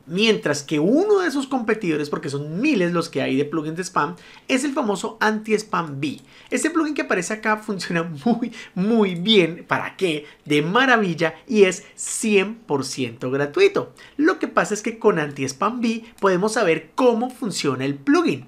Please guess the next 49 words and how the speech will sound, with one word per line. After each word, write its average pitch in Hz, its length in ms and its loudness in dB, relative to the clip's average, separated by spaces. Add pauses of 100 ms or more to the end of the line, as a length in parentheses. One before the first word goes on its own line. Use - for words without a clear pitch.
(120)
mientras 175 460 0
que 165 100 -6
con 156 160 -4
Akismet, 220 600 0 (100)
básicamente 269 480 0
ellos 233 160 0
tienen 240 220 -2
una 240 160 -4
base 240 300 0
de 240 100 6
datos 147 380 2
que 143 140 -4
con 143 160 0
su 139 160 -2
propio 165 240 2
algoritmo 262 520 2 (180)
comparan 247 580 0
y 277 40 -2
me 247 100 0
dicen 175 300 2
si 151 80 -4
el 135 60 -6
comentario 143 440 -2
es 185 60 -4
spam 269 380 -2 (100)
o 143 140 -2
no. - 260 -2 (240)
Así 175 140 -2
de 156 80 4
sencillo. 117 580 -12
Vamos 247 240 4
a 311 60 0
configurar 233 340 0
primero 220 220 -2
la 262 160 -2
Kismet 208 420 -2
y 220 80 -4
se 190 140 0
darán 165 220 0
cuenta 185 320 -6
que 170 100 -6
es 143 80 -8
muy 202 180 0
sencillo. 127 480 -10 (1120)
Por - 100 0
ejemplo, 139 300 2
en 127 80 -4
esta 156 180 -4
ventana 254 600 -2